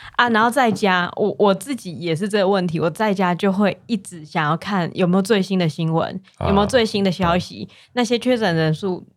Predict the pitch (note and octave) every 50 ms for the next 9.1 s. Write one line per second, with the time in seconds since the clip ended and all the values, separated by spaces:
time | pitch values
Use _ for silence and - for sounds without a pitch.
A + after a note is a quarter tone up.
0 | _ - A3 G#3 F#3+ F#3+ G3+ F#3+ F3+ D#3+ D#3 E3+ D#3+ D3+ C#3+ - - - F3 E3
1 | F3 E3 - F#3+ F#3+ F#3+ F#3+ F3 D#3+ D#3 - - D3 D#3 E3 F3+ G#3 A#3 A#3+ -
2 | - C4 A#3 A3+ G3+ F3 D3+ D3+ D#3 D3+ - D#3+ - - - C#3+ - C#3 D3 -
3 | D#3+ - - - - - - - _ - _ _ _ _ - G3+ F#3+ F#3 C#4 C#4+
4 | C4+ A3+ - - B3+ B3+ - - - - - B3 A#3+ A3 G3 D#3+ F3 D#3 D3+ D#3+
5 | F3+ F3 E3+ D#3 F#3+ F3 E3 D#3 F3+ F#3 E3+ D#3 D3+ - E3+ D#3 D#3+ - - G3
6 | F#3+ F3 E3 - - D#3 D#3 D#3+ E3+ D#3+ D#3 - - - F3+ F3 F3+ - F3+ F3+
7 | F3 D#3 - D3+ E3+ D#3 D#3 D#3 D#3 D3 D3+ - F#3+ G3 F#3+ F#3 F3+ - - F3+
8 | - - D3 - E3 D3+ C#3+ F#3 - D3+ D3+ - - E3 - - E3+ - - -
9 | -